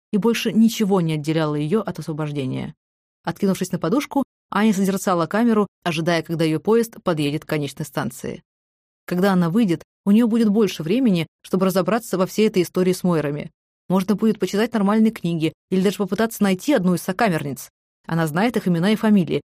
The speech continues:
значит, сможет найти их в соцсетях, а потом даже встретиться и постараться что-нибудь выведать. Если задавать правильные вопросы,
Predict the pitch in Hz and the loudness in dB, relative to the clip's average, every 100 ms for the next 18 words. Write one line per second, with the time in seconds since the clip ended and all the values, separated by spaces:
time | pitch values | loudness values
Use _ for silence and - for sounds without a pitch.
0 | _ - 185 190 202 180 180 180 240 - | _ -8 -6 0 0 0 -2 -2 -4 -4
1 | 208 277 - 147 - _ _ - 185 180 | -6 -6 -4 -4 -6 _ _ -4 -2 2
2 | 214 220 214 - 233 175 - 156 - - | 4 4 2 0 -2 -2 -4 -6 -6 -6
3 | 185 - 196 233 226 226 214 208 214 185 | -4 -2 -2 -2 0 2 2 2 2 2
4 | 156 - - _ _ _ _ 180 170 185 | -2 -8 -16 _ _ _ _ -6 -2 0
5 | 175 185 180 - 202 175 160 160 160 311 | 0 0 0 0 0 2 0 -2 0 0
6 | 311 - | 0 -4